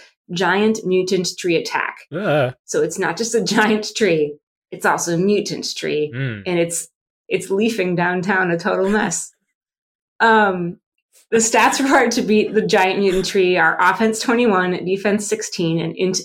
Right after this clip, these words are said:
Speaker 1: eight, because it's a tree. It's probably not that smart.
Speaker 2: Yeah.
Speaker 1: Um, no offense to trees, you know, it's not what they're known for.
Speaker 2: Mm-hmm.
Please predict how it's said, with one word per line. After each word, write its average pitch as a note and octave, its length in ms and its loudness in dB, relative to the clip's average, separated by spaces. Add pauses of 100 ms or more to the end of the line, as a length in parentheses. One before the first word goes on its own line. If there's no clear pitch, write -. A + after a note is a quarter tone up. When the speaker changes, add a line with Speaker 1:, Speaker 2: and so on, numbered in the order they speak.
Speaker 1:
eight, D3 300 -2
because C4 200 -4
it's E4+ 140 -2
a F4+ 60 2
tree. F#3+ 280 0
It's E3 140 -4
probably E3 200 0
not - 180 -6
that - 160 -10
smart. - 200 -12 (100)
Speaker 2:
Yeah. C#3+ 100 -2 (540)
Speaker 1:
Um, F3 480 2
no C4+ 120 4
offense D#4 300 2
to - 40 -8
trees, - 380 -2
you F#3+ 60 0
know, D#3+ 140 0
it's G3 200 -8
not E3+ 120 0
what E3+ 100 -4
they're F3 80 -2
known F#3 220 0
for. D#3 320 -2
Speaker 2:
Mm-hmm. F3 260 0